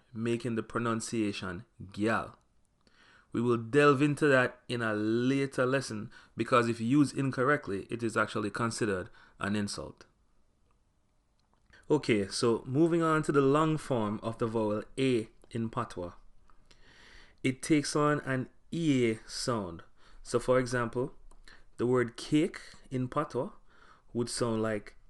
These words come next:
kyeek. The words are only spelled that way to assist with the pronunciation. Plate would sound like pleeate, pleet. And rake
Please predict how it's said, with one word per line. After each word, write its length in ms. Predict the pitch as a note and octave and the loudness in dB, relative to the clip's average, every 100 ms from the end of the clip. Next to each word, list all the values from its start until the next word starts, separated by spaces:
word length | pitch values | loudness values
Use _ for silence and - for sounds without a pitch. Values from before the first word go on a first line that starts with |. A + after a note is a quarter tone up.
| - | -18
kyeek. 920 | - - C#3+ C#3 C#3 B2+ A2 - - - - - - - - - _ - - - | -10 -6 -4 0 2 2 2 -2 -8 -16 -18 -20 -20 -20 -20 -20 _ -20 -20 -12
The 80 | G#2+ | -2
words 300 | A#2+ C3+ C3+ | 4 4 6
are 80 | D3 | 4
only 220 | C3 A#2+ | 2 0
spelled 440 | - - B2 A2 | -2 -2 2 2
that 200 | A2+ F2+ | 0 0
way 160 | G#2 A2 | -2 -2
to 180 | - A2+ | -2 -2
assist 380 | A2+ - A2 | -2 -6 -6
with 100 | - | -6
the 80 | - | -8
pronunciation. 920 | - G#2+ G#2+ G2 - G2 D#2 - - - - - - - | -8 -6 -6 -6 -6 -6 -6 -10 -16 -16 -20 -20 -20 -10
Plate 540 | - C3+ D#3 F#3 - - | 0 2 2 -2 -10 -6
would 140 | A#2 | -6
sound 320 | A#2 B2+ A#2 G#2+ | -4 -4 -2 -2
like 220 | G2 - - - | -4 -6 -16 -20
pleeate, 840 | - - C3+ B2+ A2 A#2 F2+ - - - | -10 -4 -2 -2 0 0 0 -6 -20 -12
pleet. 540 | - B2 A2 - - - _ - - - - | -4 0 0 -2 -12 -20 _ -20 -20 -20 -12
And 460 | G#2 G#2 F#2 F#2 G2 | -8 -6 -6 -8 2
rake 500 | D3+ D3 B2+ - | 4 4 0 -10